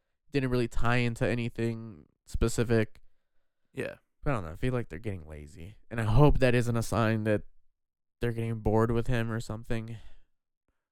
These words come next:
Speaker 2: Hopefully not. I feel like we have, we have not seen enough of The Fiend.
Speaker 1: No.
Speaker 2: Like, it's still, we're still being introduced to who The Fiend might be.
Speaker 1: Yeah.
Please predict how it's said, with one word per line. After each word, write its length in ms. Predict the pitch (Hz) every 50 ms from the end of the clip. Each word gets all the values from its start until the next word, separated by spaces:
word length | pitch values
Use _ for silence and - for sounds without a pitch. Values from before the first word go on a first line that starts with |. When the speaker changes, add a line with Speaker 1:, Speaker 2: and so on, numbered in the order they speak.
| _ _
Speaker 2:
Hopefully 340 | - 170 202 - 240 233 196
not. 280 | 143 127 120 113 101 - -
I 100 | 131 123
feel 140 | - 151
like 160 | 151 143 135 147
we 120 | 139 135
have, 220 | 139 139 139 131 - 131
we 260 | 127 135 135 123 123 - _ _ _ _ _
have 200 | 127 135 135 127
not 260 | 127 120 123 120 -
seen 240 | - - - 123 120 120
enough 300 | 117 107 78 - - -
of 80 | 76 -
The 60 | -
Fiend. 300 | - - - - - _ _ _ _ _ _ _ _ _ _ _ _ _ _ _ _ _ -
Speaker 1:
No. 240 | 98 92 110 135 - - - - - - - - - - - _ _ _ _
Speaker 2:
Like, 220 | - 123 120 117 113
it's 200 | 127 120 - -
still, 760 | - - - _ - 156 165 165 151 139 131 123 117 - - _ -
we're 200 | 131 135 131 135
still 420 | - - - - - 156 156 147
being 220 | 131 139 131 123 104
introduced 600 | 120 123 123 - 117 120 110 110 104 - - - -
to 340 | 127 120 117 98 80 117 123 - -
who 400 | - 127 127 123 120 120 117 113
The 100 | 107 104
Fiend 420 | - - - 113 117 110 104 101 98
might 340 | 101 98 98 101 - - - _ _ _ _ _ _ _ _ - 117
be. 280 | 110 107 98 87 - _ _ _ _ -
Speaker 1:
Yeah. 180 | 117 85 -